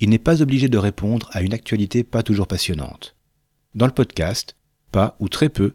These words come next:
d'artistes en tournée promo, pas de titre raccourci pour rentrer dans une case horaire. Au contraire, quand un podcast parle de musique, c'est fait avec une sincérité non feinte et une profonde envie de partager.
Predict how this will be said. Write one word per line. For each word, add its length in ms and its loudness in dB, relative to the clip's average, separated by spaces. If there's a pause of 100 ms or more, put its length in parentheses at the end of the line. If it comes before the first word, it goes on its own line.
d'artistes 440 -2
en 80 0
tournée 240 2
promo, 460 -2 (300)
pas 100 2
de 80 2
titre 260 -2
raccourci 560 0
pour 220 -4
rentrer 240 0
dans 80 2
une 180 -2
case 220 -2
horaire. 400 -6 (720)
Au 80 -2
contraire, 640 -2
quand 180 -4
un 40 0
podcast 540 -2
parle 260 0
de 120 -2
musique, 480 0 (320)
c'est 180 2
fait 280 -2
avec 220 0
une 80 -2
sincérité 460 0
non 180 2
feinte 460 -4
et 80 0
une 80 2
profonde 380 -4
envie 160 0
de 80 0
partager. 600 -4